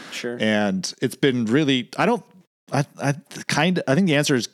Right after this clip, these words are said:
Speaker 2: is kind of,
Speaker 1: Yeah,
Speaker 2: you
Speaker 1: right.
Speaker 2: know, and, uh, like, so, like, s-,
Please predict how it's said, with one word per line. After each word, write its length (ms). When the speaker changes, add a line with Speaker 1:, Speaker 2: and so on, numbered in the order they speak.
Speaker 2:
is 120
kind 300
of, 300
Speaker 1:
Yeah, 140
Speaker 2:
you 60
Speaker 1:
right. 60
Speaker 2:
know, 140
and, 260
uh, 80
like, 280
so, 260
like, 160
s-, 180